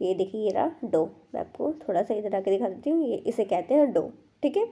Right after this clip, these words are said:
आगे चलते हैं, let's picture, let's picture this, read the line sentence and man-, make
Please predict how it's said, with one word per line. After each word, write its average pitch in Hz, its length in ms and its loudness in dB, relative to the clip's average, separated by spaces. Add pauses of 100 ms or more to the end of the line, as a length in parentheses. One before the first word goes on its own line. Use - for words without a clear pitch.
(1040)
आगे 254 240 6
चलते 311 260 4
हैं, 466 100 4 (420)
let's 320 340 6
picture, 320 320 6 (1600)
let's 247 400 4
picture 220 400 6
this, 311 180 4 (140)
read 262 280 4
the 247 80 6
line 190 280 4
sentence 220 420 2 (200)
and 214 220 2
man-, 254 240 6 (240)
make 240 320 6